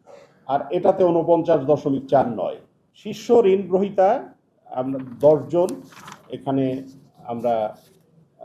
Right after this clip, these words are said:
দেখছি, দশ জনই এখানে বাংলাদেশ জাতীয়তাবাদী দলের। এখানে গণভোটের ফলাফলে আমরা দেখেছি যে, আহ, সাত কোটি ছিয়াত্তর লক্ষ পঁচানব্বই হাজার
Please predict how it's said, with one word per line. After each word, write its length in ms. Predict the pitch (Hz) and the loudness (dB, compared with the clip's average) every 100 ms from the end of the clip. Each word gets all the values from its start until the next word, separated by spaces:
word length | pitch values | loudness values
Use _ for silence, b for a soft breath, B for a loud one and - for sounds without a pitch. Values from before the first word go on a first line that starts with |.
| - 139 | -10 -6
দেখছি, 300 | 135 - 202 | -6 -6 0
দশ 240 | 160 143 131 | 4 4 2
জনই 500 | 147 143 143 131 - - _ _ _ _ 135 | 0 0 0 -2 -6 -14 _ _ _ _ -16
এখানে 480 | 120 120 113 110 - _ _ _ _ _ - | -8 -6 -6 -8 -14 _ _ _ _ _ -6
বাংলাদেশ 380 | 131 127 127 117 107 | -4 -2 -4 -6 -4
জাতীয়তাবাদী 680 | 127 - 127 117 107 95 92 | -2 -2 -4 -4 -4 -6 -8
দলের। 280 | 85 78 73 - - - _ _ _ _ _ _ - | -8 -8 -10 -14 -20 -20 _ _ _ _ _ _ -14
এখানে 280 | 143 185 160 | -8 -6 -4
গণভোটের 840 | 127 165 185 190 180 196 226 - | 2 4 4 2 0 0 0 0
ফলাফলে 760 | - 185 180 180 165 131 147 233 - _ _ _ _ _ _ _ _ - | -2 0 0 0 0 0 0 -4 -12 _ _ _ _ _ _ _ _ -12
আমরা 380 | 123 135 143 139 139 135 - - - | -6 0 2 4 2 -2 -12 -12 -4
দেখেছি 380 | 135 156 - 147 | -4 -4 -6 -4
যে, 460 | 151 151 151 151 - _ _ _ _ _ | 2 4 2 0 -10 _ _ _ _ _
আহ, 280 | 120 123 120 | -4 0 0
সাত 420 | - - 147 147 - | -2 -4 -2 -2 -6
কোটি 200 | 165 170 | -6 -6
ছিয়াত্তর 400 | - 175 165 180 | -2 -2 -2 -6
লক্ষ 320 | 170 170 - 175 | -4 -6 -6 -8
পঁচানব্বই 680 | 165 156 156 165 147 160 156 | -6 -2 -2 -4 -4 0 2
হাজার 220 | 156 | 0